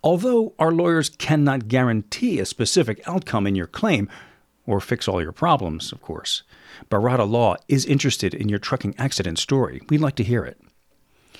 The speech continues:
Each attorney in our office is a top-rated national leader in personal injury practice areas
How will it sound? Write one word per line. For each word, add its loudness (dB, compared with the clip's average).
Each 2
attorney 2
in 2
our 4
office 0
is -2
a -6
top-rated -2
national 0
leader 0
in 2
personal 0
injury 2
practice -2
areas 0